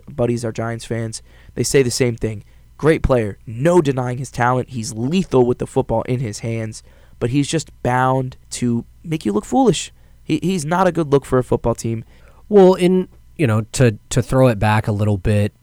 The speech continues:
Speaker 2: um, they didn't give up much for Kadarius Toney,
Speaker 1: Well,
Speaker 2: to
Speaker 1: I
Speaker 2: be
Speaker 1: mean, a
Speaker 2: completely
Speaker 1: third round pick
Speaker 2: honest.
Speaker 1: is a decent amount.
Speaker 2: Right.
Speaker 1: That's, Creed Humphrey was a third or a sec-, late second round
Speaker 2: He was a
Speaker 1: pick.
Speaker 2: second round pick.
Speaker 1: Late second round pick, yeah.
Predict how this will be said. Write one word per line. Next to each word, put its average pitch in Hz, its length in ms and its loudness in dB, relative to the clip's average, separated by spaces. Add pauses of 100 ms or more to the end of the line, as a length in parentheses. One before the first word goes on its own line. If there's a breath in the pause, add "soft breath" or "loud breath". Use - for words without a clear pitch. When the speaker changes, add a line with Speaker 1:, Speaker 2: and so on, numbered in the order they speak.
(120)
Speaker 2:
um, 95 560 -2 (240)
they 123 160 2
didn't 185 180 6
give 147 140 6
up 110 100 2
much 107 420 0
for - 220 -6
Kadarius 98 500 -2
Toney, 95 200 -2
Speaker 1:
Well, - 80 0
Speaker 2:
to - 40 0
Speaker 1:
I - 40 0
Speaker 2:
be 359 60 0
Speaker 1:
mean, 349 80 2
a 247 40 6
Speaker 2:
completely 262 180 2
Speaker 1:
third 262 100 0
round 196 180 0
pick 202 160 0
Speaker 2:
honest. - 0 -
Speaker 1:
is 147 100 -4
a 139 60 -2
decent 139 480 -4
amount. 113 400 -4 (120)
Speaker 2:
Right. 131 420 2
Speaker 1:
That's, - 180 -10
Creed 214 260 -4
Humphrey 240 320 -2
was 151 160 0
a 131 60 -2
third 123 340 -2
or 127 120 0
a 117 40 -2
sec-, - 300 -4
late 143 200 2
second 110 300 -6
round 98 80 0
Speaker 2:
He 107 60 4
was 107 100 2
a 107 40 4
Speaker 1:
pick. 98 60 2
Speaker 2:
second 104 280 2
round 87 220 -2
pick. 82 100 -2
Speaker 1:
Late 156 200 2
second 98 300 -8
round 90 180 -14
pick, 87 220 -16
yeah. 98 220 -8